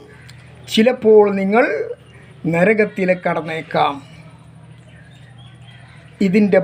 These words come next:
ബാക്കി ഭാഗം നിങ്ങൾ കേൾക്കാതെ ഇത് പൂർണ്ണമാവുകയില്ല. ഈ വീഡിയോയുടെ ബാക്കി ഭാഗം ഈ ചാനലിൽ, ചെള്ളപറമ്പൻ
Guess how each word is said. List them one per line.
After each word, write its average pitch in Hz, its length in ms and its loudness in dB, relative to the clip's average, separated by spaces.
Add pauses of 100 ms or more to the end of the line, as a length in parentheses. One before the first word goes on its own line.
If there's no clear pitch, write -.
(100)
ബാക്കി 208 360 -2 (100)
ഭാഗം 180 340 -2 (1600)
നിങ്ങൾ 202 300 4 (800)
കേൾക്കാതെ 185 720 0 (1700)
ഇത് 170 180 -2
പൂർണ്ണമാവുകയില്ല. 214 880 0 (1900)
ഈ - 20 2 (140)
വീഡിയോയുടെ 202 760 2 (540)
ബാക്കി 226 420 0 (120)
ഭാഗം 190 340 0 (1600)
ഈ 269 40 2 (180)
ചാനലിൽ, 175 480 -2 (180)
ചെള്ളപറമ്പൻ 190 720 0